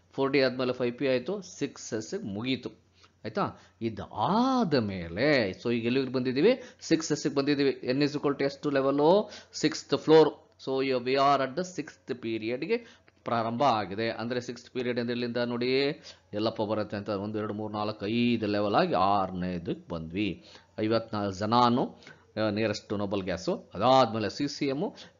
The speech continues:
ಬೇರಿಯಂ ಆಯ್ತು. ಈಗ ಈ ಸಿಕ್ಸ್ ಎಸ್ ತುಂಬಿದ ಮೇಲೆ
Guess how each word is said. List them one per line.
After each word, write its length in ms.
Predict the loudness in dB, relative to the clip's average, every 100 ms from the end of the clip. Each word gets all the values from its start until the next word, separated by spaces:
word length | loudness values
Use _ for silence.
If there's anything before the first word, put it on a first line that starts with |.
| -8
ಬೇರಿಯಂ 840 | 2 6 8 6 4 0 0 -4 -4 -4
ಆಯ್ತು. 960 | -4 -2 -4 -8 -8 -6 -4 -4 -6 -12 -20 -20 -6
ಈಗ 540 | 0 2 4 4 4
ಈ 220 | 6 6 4
ಸಿಕ್ಸ್ 440 | 0 -6 -10 -8
ಎಸ್ 320 | -6 -6 -6
ತುಂಬಿದ 380 | -8 -6 -8 -8
ಮೇಲೆ 760 | -10 -10 -12 -8 -8 -8 -16